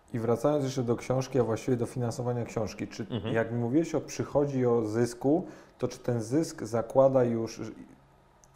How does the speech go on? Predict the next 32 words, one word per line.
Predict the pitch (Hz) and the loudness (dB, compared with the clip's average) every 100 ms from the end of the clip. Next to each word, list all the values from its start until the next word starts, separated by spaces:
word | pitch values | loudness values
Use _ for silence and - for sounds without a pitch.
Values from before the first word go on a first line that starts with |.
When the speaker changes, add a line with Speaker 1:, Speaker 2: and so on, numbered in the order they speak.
| _ - | _ -20
Speaker 1:
czy | - | -10
inaczej, | 131 123 117 101 | -2 0 0 -2
czy | 107 | -6
przychód | - 165 175 | -2 0 4
zakładał | 131 123 143 143 127 | 4 6 8 8 6
też | 123 | 0
koszty | - 135 131 | 0 -2 0
uzyskania | 123 113 135 123 | -2 -2 -4 -4
przychodu | - 131 131 | -2 -2 -2
w | |
postaci | 131 117 135 131 | -2 -2 -2 -2
na | 123 | -6
przykład | - 123 | -4 -2
reklam | 117 120 120 | -2 -2 -2
facebookowych? | 107 113 104 98 113 196 233 - _ - - - | -2 -4 -4 -4 -4 -4 -8 -18 _ -20 -20 0
Speaker 2:
E, | 107 104 95 104 | 6 6 6 2
inaczej. | 110 117 92 78 - | 0 0 0 -4 -2
Speaker 1:
Czy | 139 | 2
Speaker 2:
Przychód, | 156 160 135 | 6 8 8
Speaker 1:
ty | 139 | 4
w | 127 | 6
ma-, | 165 | 8
Speaker 2:
przychód | 139 | 8
Speaker 1:
przepraszam, | 156 135 139 | 8 6 6
w | |
marży | 139 170 156 151 | 8 6 4 4
netto, | 156 156 160 | 4 4 0
czy | - | 2
masz | 147 139 | 2 4
założony | 135 127 123 135 127 | 4 4 4 2 2
też | - 117 | -4 -4
koszty? | - 110 - | 0 -2 -2